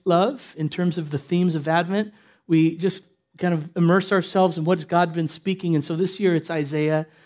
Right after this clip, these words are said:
Um, just decided to give ourselves to the themes that Isaiah prophesies in chapter nine. So if you would, please, would you open your Bibles to Isaiah nine? And I want to ask you, um,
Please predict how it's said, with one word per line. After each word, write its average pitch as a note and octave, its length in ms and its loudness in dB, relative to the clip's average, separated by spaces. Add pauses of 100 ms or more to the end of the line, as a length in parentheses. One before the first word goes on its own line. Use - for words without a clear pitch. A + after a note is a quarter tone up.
(240)
Um, C#3 200 -2
just - 280 -8
decided F3+ 500 0
to E3 120 -4
give E3 200 2
ourselves E3+ 520 2
to E3+ 100 -2
the D3 100 2
themes E3+ 520 0 (320)
that C3+ 100 -2
Isaiah D3+ 460 2
prophesies D3 840 -4
in B2+ 80 -6
chapter D3 360 -4
nine. C#3 300 0
So E3+ 160 -2
if E3+ 140 0
you D4 100 4
would, G#3 240 4
please, F3+ 260 2
would D#3+ 140 -2
you A#3 140 4
open G#3 180 0
your F3 120 0
Bibles D3+ 500 2 (420)
to G#3+ 180 4
Isaiah F3+ 400 4
nine? E3+ 520 4
And F3 120 2
I E3+ 80 4
want A#3+ 180 4
to F3+ 100 -2
ask G3+ 320 0
you, G3+ 260 4 (600)
um, D#3 440 4